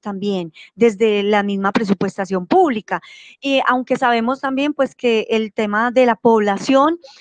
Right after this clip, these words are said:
en Medellín también, eh, juega, ¿no es cierto? Porque estos municipios de pronto no tendrán más de quinientos mil habitantes, pero una de nuestras comunas sí puede tener, pues nosotros, por ejemplo,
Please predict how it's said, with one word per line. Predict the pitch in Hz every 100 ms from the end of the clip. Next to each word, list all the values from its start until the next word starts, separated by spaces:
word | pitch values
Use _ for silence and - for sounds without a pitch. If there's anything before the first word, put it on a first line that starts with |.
| -
en | - 233
Medellín | 226 208 196 240 311 339
también, | 247 208 208 202 -
eh, | 226 226 233
juega, | - 370 254 180
¿no | 185
es | 254
cierto? | 311 262 233
Porque | 202 214 226
estos | - 285
municipios | 294 294 - 277 277 294 - - -
de | -
pronto | 240 240 214
no | 240 247 254
tendrán | 247 254 240 240 - -
más | 254 262
de | 247
quinientos | 254 220 208 196 196
mil | 190 190
habitantes, | 208 226 - 381 311 - 180 - - - -
pero | 254 233
una | 226 220 233
de | 269
nuestras | 240 208 220
comunas | - 214 233 277 302
sí | 277
puede | 196 247 247
tener, | 247 208 202 247
pues | - 202
nosotros, | 196 202 214 247 247 247
por | - 208
ejemplo, | 202 196 240 240